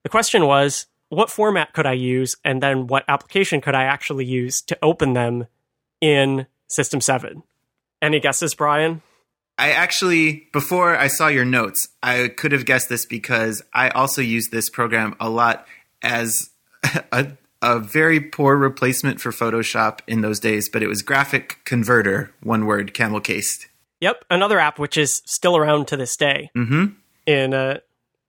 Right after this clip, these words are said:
Speaker 1: significantly changed form, but still around. They have a link on their website that says you can download old versions, but they don't have a link where you can download ancient versions.
Speaker 2: <laughs>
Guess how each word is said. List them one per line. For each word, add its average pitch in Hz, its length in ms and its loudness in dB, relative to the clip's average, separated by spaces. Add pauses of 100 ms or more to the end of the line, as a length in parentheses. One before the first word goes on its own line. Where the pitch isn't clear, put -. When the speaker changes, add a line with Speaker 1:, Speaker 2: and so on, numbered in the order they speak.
(120)
Speaker 1:
significantly 156 600 -2
changed 123 380 -6
form, 147 260 0
but 139 300 -2
still 214 260 2
around. 139 360 2 (340)
They 170 120 0
have 196 180 2
a 233 40 2
link 196 240 2
on 165 120 2
their 143 100 4
website 156 460 2
that 147 140 2 (200)
says 135 520 2
you 143 60 -2
can 139 180 0
download 131 500 2
old 147 240 4
versions, 165 680 0 (420)
but 147 340 0 (360)
they 143 280 2
don't 175 300 0
have 156 160 2
a 151 40 4
link 147 240 2
where 147 100 2
you 143 120 -2
can 147 160 0
download 131 440 0
ancient 135 380 -2
versions. 131 580 0
Speaker 2:
<laughs> 143 40 0